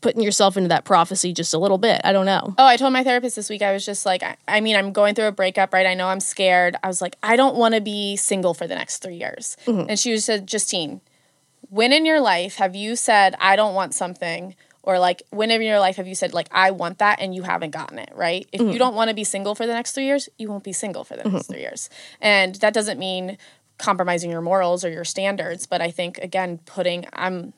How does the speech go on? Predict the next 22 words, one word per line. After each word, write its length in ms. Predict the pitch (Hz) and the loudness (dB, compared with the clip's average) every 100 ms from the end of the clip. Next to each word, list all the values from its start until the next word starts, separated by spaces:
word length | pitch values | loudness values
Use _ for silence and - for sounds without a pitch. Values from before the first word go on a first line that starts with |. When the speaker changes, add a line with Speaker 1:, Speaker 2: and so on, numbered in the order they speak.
| - | -6
Speaker 2:
I'm 120 | 196 | -4
a 80 | 175 | -4
pretty 240 | 180 160 | -4 -6
big 380 | 160 160 156 170 - _ _ _ - | -4 -4 -4 -8 -20 _ _ _ -8
Speaker 1:
Mm-hmm. 120 | 208 175 | -6 0
Speaker 2:
woo 440 | 185 175 175 175 | 0 0 0 0
<laughs> 220 | 202 285 | 0 2
and 240 | 247 220 214 | 4 4 2
Speaker 1:
Mm-hmm. 80 | |
Speaker 2:
kind 240 | 208 214 233 | 6 6 6
of 100 | 208 | 4
person, 480 | 226 233 208 190 208 - - - | 6 6 6 4 2 -6 -10 -4
but 100 | - | 4
I 80 | 247 | 6
think, 320 | 240 226 220 | 6 2 -2
you 160 | 202 208 | -8 -4
know, 140 | 190 | -2
working 420 | 180 185 185 196 185 | 0 -2 -4 -8 -8
towards 360 | - 170 185 | -4 -4 -2
that. 280 | 233 247 254 | 4 4 6
And 180 | 208 202 | 2 2
then 280 | 190 185 | 0 0